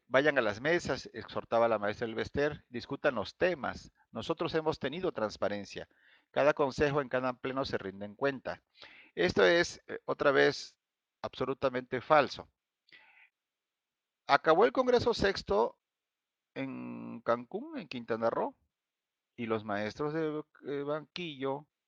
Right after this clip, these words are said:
los maestros de base, los maestros en las escuelas, seguimos sin saber las finanzas nacionales del cente. ¿Por qué? ¿Por qué seguimos sin saber? Bueno, pues porque si fueron publicadas allí,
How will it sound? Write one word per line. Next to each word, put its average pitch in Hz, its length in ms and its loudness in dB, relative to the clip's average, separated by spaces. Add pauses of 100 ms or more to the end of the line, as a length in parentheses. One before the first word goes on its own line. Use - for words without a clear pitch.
los 101 180 -14
maestros 107 560 -8
de 120 160 -6
base, 135 680 -2
los 92 160 -10
maestros 104 380 -10
en 135 60 -8
las 135 140 -6
escuelas, 120 580 -6 (360)
seguimos 101 920 -6
sin 87 280 -14
saber 92 560 -4 (260)
las 95 220 -8
finanzas 113 520 -10
nacionales 90 560 -12
del 120 140 -10
cente. - 360 -14 (840)
¿Por 165 200 -4
qué? 277 220 0
¿Por - 160 -6
qué 196 100 -4
seguimos 202 340 -4
sin 196 80 -8
saber? 226 240 0
Bueno, 226 200 -2
pues 147 140 0
porque 117 260 -4
si 113 120 -6
fueron 151 260 0
publicadas 156 560 2
allí, 151 360 0